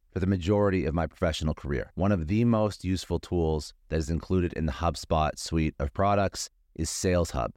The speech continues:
Sales Hub is an all-in-one platform built with the tools and insights that you need to communicate on a personal level with every lead, every prospect, every customer.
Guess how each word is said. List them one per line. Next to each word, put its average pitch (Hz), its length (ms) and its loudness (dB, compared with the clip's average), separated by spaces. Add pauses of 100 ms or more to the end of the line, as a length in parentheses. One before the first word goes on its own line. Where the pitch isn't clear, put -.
Sales 107 300 0
Hub 117 180 0
is 95 160 0
an 90 220 0
all-in-one 90 1000 0 (140)
platform 76 680 0 (300)
built 87 160 2
with 80 120 -2
the 73 100 -2
tools 113 760 0
and - 160 -4
insights 92 720 0 (100)
that 76 140 -2
you 92 280 2
need 82 400 2 (360)
to - 80 -2
communicate 95 640 0
on 85 120 0
a 82 60 -2
personal 113 580 0
level 78 440 0 (260)
with 76 180 -4
every 71 280 -2
lead, 87 480 0 (380)
every 73 200 -4
prospect, 87 760 -2 (180)
every 76 280 -2
customer. - 520 -6